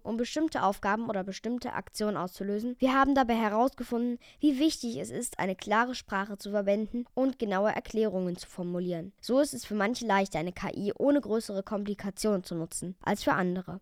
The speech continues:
In jedem Fall bieten sie viele Möglichkeiten, auch für uns als Redaktion.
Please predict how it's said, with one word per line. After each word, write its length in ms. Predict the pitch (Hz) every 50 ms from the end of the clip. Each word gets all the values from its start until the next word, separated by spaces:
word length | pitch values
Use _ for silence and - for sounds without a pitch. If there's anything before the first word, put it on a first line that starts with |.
| _ _ _
In 160 | - 240 254
jedem 260 | 269 294 302 294 294
Fall 300 | 269 - 214 196 202 196
bieten 340 | 196 208 208 202 - 202 190
sie 280 | 208 196 185 190 - -
viele 240 | - 240 269 262 262
Möglichkeiten, 840 | 233 208 196 196 - 202 202 - - 202 180 185 - - 190 196 - - _ -
auch 180 | 180 233 269 277
für 160 | - 294 -
uns 240 | - 208 208 208 -
als 220 | - - 220 -
Redaktion. 580 | 220 214 226 240 _ - - 202 190 170 165 185